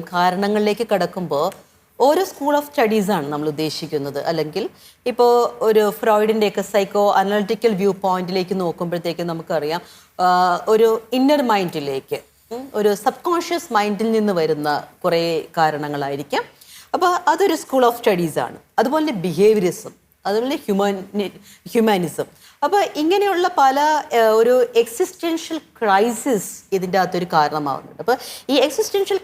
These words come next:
ക്രൈസിസ് എന്ന് പറയുമ്പോൾ പ്രത്യേകിച്ച് നമുക്ക് ഇന്ന കാരണം കൊണ്ട്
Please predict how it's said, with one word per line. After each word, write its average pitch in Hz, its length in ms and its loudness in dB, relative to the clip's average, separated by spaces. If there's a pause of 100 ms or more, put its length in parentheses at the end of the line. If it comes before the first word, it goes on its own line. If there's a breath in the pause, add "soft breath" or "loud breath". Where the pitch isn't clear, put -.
ക്രൈസിസ് 226 500 0
എന്ന് 277 160 0
പറയുമ്പോൾ 202 480 -2
പ്രത്യേകിച്ച് 285 560 -2
നമുക്ക് 220 260 -4 (160)
ഇന്ന 285 240 0 (100)
കാരണം 165 520 0
കൊണ്ട് 135 320 0